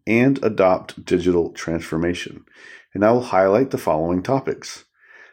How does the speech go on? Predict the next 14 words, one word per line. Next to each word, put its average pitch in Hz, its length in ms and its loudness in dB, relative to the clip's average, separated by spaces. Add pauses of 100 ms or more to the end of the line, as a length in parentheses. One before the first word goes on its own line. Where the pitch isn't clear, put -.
(100)
How 92 120 0
finance 123 480 0
agility 110 540 0
and 90 180 -4
digital 104 360 0
transformation 104 840 0
gives 92 260 0
you 90 60 2
more 90 280 2
flexibility 92 840 0
in 85 120 -4
a 80 100 -2
turbulent 90 640 0
environment. 85 760 -4